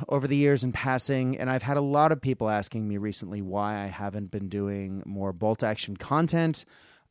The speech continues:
Um, I, I, I love playing in events. I love playing, uh, themed games. Uh, I absolutely love it when, like, Rob Deacon runs the Japanese versus Chinese themed campaign days,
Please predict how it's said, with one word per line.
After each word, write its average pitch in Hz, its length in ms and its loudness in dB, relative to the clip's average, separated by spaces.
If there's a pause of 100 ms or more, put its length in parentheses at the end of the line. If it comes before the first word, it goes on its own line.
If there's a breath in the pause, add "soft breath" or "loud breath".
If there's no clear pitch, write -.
Um, 131 560 0 (2000 loud breath)
I, 202 720 4
I, 160 160 2
I 135 120 4
love 127 320 2
playing 143 260 0
in 120 240 0
events. 143 600 0
I 110 60 0
love 110 360 0
playing, 107 600 -4 (100)
uh, 95 320 -4 (160)
themed 113 320 0
games. 127 640 0 (100)
Uh, 107 180 -4
I 113 120 -2
absolutely 113 480 0
love 110 240 0
it 110 100 -2
when, 101 800 -2 (100)
like, 98 160 -8
Rob 98 220 0
Deacon 101 340 -2
runs 95 300 -4
the 92 400 -4
Japanese 101 580 -2
versus 95 380 -6
Chinese 101 840 -4 (160)
themed 107 720 -2
campaign 156 480 2
days, 156 380 6